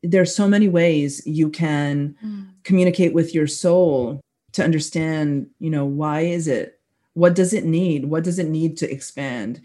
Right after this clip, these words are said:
Speaker 1: What does it need to let go of in order to expand?
Speaker 2: Yes. Uh, so, so many good <laughs> nuggets. Um, the one that's really coming forward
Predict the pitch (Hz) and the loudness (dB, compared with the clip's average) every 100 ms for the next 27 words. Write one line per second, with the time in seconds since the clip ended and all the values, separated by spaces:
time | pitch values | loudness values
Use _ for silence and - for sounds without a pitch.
0 | _ - 202 214 220 185 175 180 180 180 | _ 0 2 2 2 2 4 2 2 2
1 | 160 151 165 165 151 143 139 135 139 151 | 2 2 4 4 4 0 0 -2 -6 -6
2 | - - - 135 127 123 - _ _ _ | -6 -8 -8 -8 -8 -10 -14 _ _ _
3 | 233 220 202 175 - - 226 240 220 - | -10 -8 -10 -14 -16 -6 -2 -2 -2 -6
4 | - - - - _ _ - - 220 208 | -16 -20 -20 -20 _ _ -14 -4 -2 -2
5 | 196 190 185 156 - - 220 - 277 269 | -4 -6 -8 -10 -14 -20 -20 -12 -6 -6
6 | 277 - - - - - - 262 254 - | -6 -8 -10 -14 -14 -10 -10 -8 -10 -10
7 | 208 - 233 220 214 202 202 - 226 220 | -12 -10 -8 -6 -4 -4 -6 0 2 4
8 | 196 190 185 202 202 440 370 - - - | 4 0 -4 -8 -8 -8 -8 -10 -20 -20
9 | - - 285 302 349 427 285 262 262 262 | -8 2 4 6 4 0 0 4 4 2
10 | 262 233 226 220 - 196 202 202 202 202 | -2 -2 -2 -4 -2 0 2 4 6 6
11 | 202 190 | 6 4